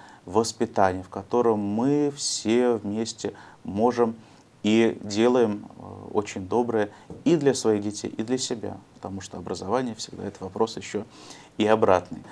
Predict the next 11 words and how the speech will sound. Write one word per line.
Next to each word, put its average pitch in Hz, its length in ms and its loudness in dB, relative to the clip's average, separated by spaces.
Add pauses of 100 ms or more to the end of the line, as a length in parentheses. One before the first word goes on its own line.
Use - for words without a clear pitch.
(220)
Потому - 100 -12
что, - 160 -10 (220)
если 104 260 0
честно 156 320 6
сказать, 104 420 2
идешь 104 240 4
в - 120 -10
школу 147 340 6
всегда, 113 540 2 (760)
со - 220 4
все-, - 240 -2